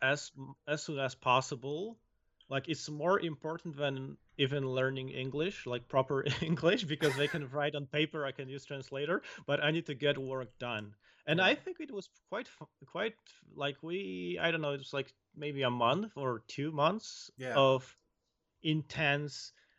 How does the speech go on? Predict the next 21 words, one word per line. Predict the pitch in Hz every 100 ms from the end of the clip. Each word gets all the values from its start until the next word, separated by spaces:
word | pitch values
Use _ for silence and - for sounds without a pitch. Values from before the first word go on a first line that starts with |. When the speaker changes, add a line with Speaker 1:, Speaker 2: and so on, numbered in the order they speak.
| _
Speaker 1:
what | - 147 139
this | 143
shortcut | 139 156 139 143 -
does, | 135 135 131
how | - 143
to | 139
do | 143 135
that. | 135 127 131 127 - _ _ _ _ -
And | 151
it | 240
was | 277
fine. | - 190 165 123
Like, | 143
after, | 147 208 - 196 170
after | 160 - 185
your | 156 156
training, | - 151 147 151 135
I | 131 127 _ _ _ _ - -
felt | 143 143 139
really | 110 123 135 131 123
like, | 113 113 117 110